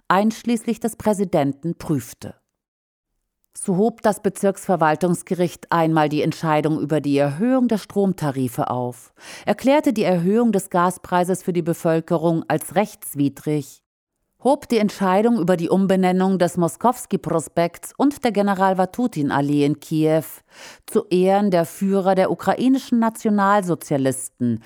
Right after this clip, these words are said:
die mit den Nazis kollaboriert hatten, auf. Die Stepan-Bandera-Allee beziehungsweise die Roman-Schuschewitsch-Allee. Er kannte die Symbole der S-S-Division Galizien als nationalsozialistisch an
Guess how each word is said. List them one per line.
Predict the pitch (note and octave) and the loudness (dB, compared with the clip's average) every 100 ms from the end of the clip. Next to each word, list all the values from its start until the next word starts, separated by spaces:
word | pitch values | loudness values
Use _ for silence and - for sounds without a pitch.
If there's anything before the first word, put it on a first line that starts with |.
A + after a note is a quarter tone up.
| - - - | -14 -12 -2
die | |
mit | C#3+ C3+ | -2 0
den | C#3 | 0
Nazis | D3+ F3 - D3 - | 0 0 0 -4 -2
kollaboriert | D#3 C#3+ C#3+ C#3+ C#3+ C#3+ - | -2 0 0 -2 0 -2 0
hatten, | C#3 - C#3+ C3+ - _ _ | -2 0 -2 -2 -6 _ _
auf. | F3 D3 G#2+ - - _ _ - - - | 2 2 0 -8 -20 _ _ -20 -20 -4
Die | G#3 | -2
Stepan-Bandera-Allee | - B3 C#4+ A3+ F#3+ E3+ F3 F#3 F3 F#3 F#3 G#3+ | 0 2 4 4 2 4 4 4 4 2 2 0
beziehungsweise | G#3 F#3+ - F#3 F3+ E3+ F3 E3+ | 0 -4 -2 -2 0 0 0 0
die | E3 | 0
Roman-Schuschewitsch-Allee. | E3 E3+ E3+ E3 A#3 G#3+ - C#3 A#2 - B2+ A2+ G2 F2+ _ _ _ - - - | 0 0 0 -2 -4 -4 -6 -4 -4 -4 -6 -4 -8 -10 _ _ _ -20 -14 -4
Er | F#3+ | -2
kannte | - D4+ D#4 | 2 2 2
die | G3+ F3 | 2 2
Symbole | F#3 D#3+ F3+ A#3+ A3 | 0 0 0 2 2
der | E3+ D#3+ - | 2 2 2
S-S-Division | E3 - F3+ - - F3 F3 - F#3 F3 F3 | -2 -2 -2 -4 -6 -2 -4 -4 -2 0 2
Galizien | E3+ F#3 B3 - - D#3 C3+ C3 - | 0 2 0 -2 -4 0 0 0 -2
als | D#3 - | -4 0
nationalsozialistisch | D#3+ - F3+ F3 D3+ C#3+ C3 - D3 C#3 C#3+ - E3+ - | -2 -2 0 2 2 2 -2 -4 -2 0 -2 -2 -4 0
an | D3+ E3 F3 | 0 0 -2